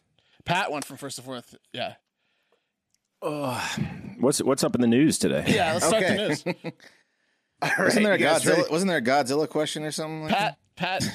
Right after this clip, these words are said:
Speaker 1: thought Captain America was celebrating his hundredth anniversary in Japan.
Speaker 4: No, I was just kidding. I, I know. <laughs>
Speaker 2: He fought in World War Two.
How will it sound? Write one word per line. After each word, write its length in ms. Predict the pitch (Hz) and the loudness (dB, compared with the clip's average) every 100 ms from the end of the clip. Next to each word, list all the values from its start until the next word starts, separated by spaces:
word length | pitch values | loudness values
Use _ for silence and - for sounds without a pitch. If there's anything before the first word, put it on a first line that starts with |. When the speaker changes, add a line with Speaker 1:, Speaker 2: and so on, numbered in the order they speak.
| - - - | -10 -10 0
Speaker 1:
thought 300 | 170 262 - | 2 2 0
Captain 400 | - 190 202 170 | -2 0 0 0
America 500 | 165 160 147 147 139 | 0 0 0 -2 -2
was 160 | 139 | -2
celebrating 460 | - 156 143 151 147 | -2 -2 0 -2 -2
his 100 | - | -2
hundredth 280 | 156 147 139 | -2 -2 -2
anniversary 540 | 143 135 139 - 139 | -2 -2 -4 -4 -4
in 40 | 131 | -4
Japan. 420 | 120 160 139 127 | -6 -4 -2 2
Speaker 4:
No, 40 | 107 | 4
I 380 | 101 101 120 131 | 4 4 4 4
was 100 | 123 | 2
just 160 | 123 - | -2 0
kidding. 320 | 127 95 90 | 0 0 0
I, 160 | 92 95 | 0 2
I 100 | 98 | 2
know. 200 | 95 80 - - - - 160 165 156 170 - - - | 2 0 -2 -4 -4 -2 -2 -4 -6 -10 -10 -10 -8
<laughs> 120 | - | -2
Speaker 2:
He 100 | 147 | 2
fought 240 | 190 196 | 4 4
in 60 | 147 | 4
World 100 | 147 | 4
War 140 | 139 123 | 4 2
Two. 220 | 147 | 0